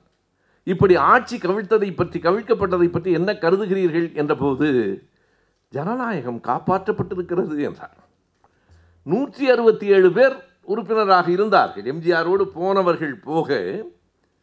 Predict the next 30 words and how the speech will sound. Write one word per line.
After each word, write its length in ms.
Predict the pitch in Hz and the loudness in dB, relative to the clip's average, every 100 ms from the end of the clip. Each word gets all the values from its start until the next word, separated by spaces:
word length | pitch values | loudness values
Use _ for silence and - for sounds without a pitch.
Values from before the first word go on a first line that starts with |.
| _ _ _ _ | _ _ _ _
இருநூற்றி 560 | - 160 220 285 196 277 | -2 0 0 -2 -4 -4
முப்பத்தி 460 | 240 185 247 214 | -2 0 0 2
நாலுக்கு 480 | 233 214 208 196 285 | 0 4 4 2 0
நூற்றி 400 | 220 240 202 240 | 0 0 -2 0
அறுபத்தி 380 | 233 214 202 196 | 2 4 2 2
ஏழு 260 | 190 180 175 | 4 4 4
பேர் 220 | 214 262 | 4 4
உறுப்பினராக 680 | 202 196 190 214 196 180 175 | 2 0 0 0 2 2 2
கொண்டிருந்த 460 | 175 180 170 160 | -2 -2 -2 -2
ஒரு 140 | 160 147 | -4 -2
கட்சியை 480 | 160 165 185 208 320 | -2 -2 -4 -4 -2
எந்த 300 | 170 185 190 | -2 -2 0
காரணமும் 540 | 190 175 185 202 196 | 2 4 2 0 -2
இல்லாமல் 440 | 160 170 180 196 | -2 0 0 0
கலைப்பதை 880 | 180 143 170 170 160 165 143 92 90 _ _ _ _ _ _ _ _ | -2 2 2 2 2 2 0 -4 -12 _ _ _ _ _ _ _ _
ஜனநாயகத்தை 840 | 117 139 202 254 233 147 117 113 | -6 -4 -2 -2 -2 -6 -8 -2
காப்பாற்றுகிற 720 | 123 139 170 175 170 143 123 | 0 0 0 -2 -2 -4 -2
முயற்சி 580 | 110 139 151 156 143 147 | -2 -2 -4 -4 -4 -4
என்று 200 | 131 113 | -4 -4
எம் 120 | 110 | -4
ஜி 120 | 123 135 | -2 0
ஆர் 140 | 117 | 0
சொன்னார். 460 | - 101 98 98 - | -2 -6 -4 -6 -4
என் 200 | 117 101 | -6 -6
கதாநாயகன் 600 | 104 120 151 107 95 110 | -6 -4 -4 -6 -8 -8
ஒரு 200 | 101 110 | -8 -8
நாள் 200 | 120 123 | -6 -6
அப்படி 280 | 131 - 87 | -8 -10 -12
சொல்ல 240 | 95 90 - | -10 -10 -12
மாட்டான். 320 | 85 - - | -14 -18 -20